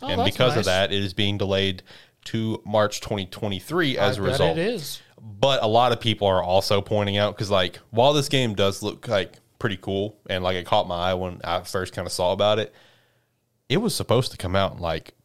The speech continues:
Speaker 2: a month. <laughs>
Speaker 1: Who's developing it?
Speaker 2: Uh, they're called Fantastic.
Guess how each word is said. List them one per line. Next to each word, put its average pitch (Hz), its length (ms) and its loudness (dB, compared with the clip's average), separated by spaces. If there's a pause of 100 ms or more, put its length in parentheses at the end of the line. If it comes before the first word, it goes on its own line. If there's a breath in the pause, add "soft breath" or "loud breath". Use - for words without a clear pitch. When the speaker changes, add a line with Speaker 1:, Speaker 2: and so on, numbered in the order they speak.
(800)
Speaker 2:
a 87 80 -2
month. 87 440 -6 (220)
<laughs> - 680 0
Speaker 1:
Who's 151 160 -4
developing 160 500 -2
it? 170 160 -4 (100)
Speaker 2:
Uh, 92 460 2
they're 98 180 -2
called 123 400 4
Fantastic. 95 920 -4